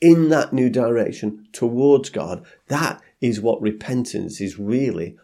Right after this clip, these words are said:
all about. And it's the knock on the door to God's kingdom. When we repent, it's the knock on the door that causes that door to open. And as we believe and as we trust in Jesus,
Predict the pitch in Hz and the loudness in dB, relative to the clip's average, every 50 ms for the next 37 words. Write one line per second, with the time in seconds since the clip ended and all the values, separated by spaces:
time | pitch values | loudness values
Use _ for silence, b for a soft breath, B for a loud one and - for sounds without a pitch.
0 | b b _ - 104 98 101 95 92 85 110 110 110 95 76 64 - - - - | b b _ -2 0 0 0 -2 -2 -4 -4 -4 -4 -4 -6 -10 -12 -14 -18 -20
1 | - - _ _ _ _ _ _ _ _ _ _ _ _ _ _ _ _ _ _ | -20 -20 _ _ _ _ _ _ _ _ _ _ _ _ _ _ _ _ _ _
2 | 123 120 120 - - - 107 101 101 110 127 160 175 170 - - - _ 139 143 | -4 -2 -2 -2 -2 -4 -4 -4 0 0 0 0 -2 -4 -8 -14 -10 _ -4 -4
3 | 139 135 131 131 123 113 104 - 147 151 143 110 - - - - 123 - _ _ | -4 -4 -6 -8 -8 -10 -4 -4 -2 -2 0 -2 -4 -6 -10 -12 -14 -16 _ _
4 | _ _ _ _ _ _ _ _ - 113 107 101 - 117 120 117 - - - 147 | _ _ _ _ _ _ _ _ -8 -8 -6 -4 -4 -4 -4 -6 -8 -8 -8 -8
5 | 147 143 - - - 120 - _ _ _ _ _ _ _ _ _ - 120 127 139 | -8 -8 -10 -14 -16 -18 -20 _ _ _ _ _ _ _ _ _ -2 2 2 4
6 | 139 127 123 123 123 120 120 - - - 156 131 104 - - - 117 - - - | 4 6 6 6 4 4 2 -2 -6 -6 -6 -6 -6 -8 -8 -8 -8 -8 -6 -4
7 | 120 107 104 113 117 131 160 175 170 170 - 143 147 143 135 139 123 - 160 156 | -4 -2 -2 -2 0 0 0 0 -2 -4 -4 -4 -2 -2 -2 -4 0 2 4 4
8 | 135 113 104 107 B B B B - 104 - - - - - - 151 143 143 151 | 6 6 4 2 B B B B -4 -4 -4 -4 -10 -10 -2 2 4 6 6 6
9 | 156 143 139 147 139 131 147 - - - 120 123 123 123 123 - - - - 120 | 6 4 2 0 0 0 0 -2 -2 -2 -2 -2 -2 -2 -2 -4 -6 -6 -4 -4
10 | 120 113 - 107 101 104 120 110 101 113 123 113 104 113 123 117 120 127 135 151 | -4 -4 -4 -2 -2 0 -2 0 0 0 -2 0 0 0 0 0 2 2 2 2
11 | 160 180 185 185 - - - - - _ 117 117 117 113 107 110 110 107 - - | 2 0 -2 -4 -8 -14 -20 -20 -12 _ -2 -2 -2 -2 -2 -4 -6 -6 -6 -6
12 | - - 175 170 - - - 175 165 160 - 131 117 101 95 101 107 107 - | -4 -4 -4 -4 -6 -4 -2 0 0 0 0 -4 -4 -4 -2 -2 -4 -4 -4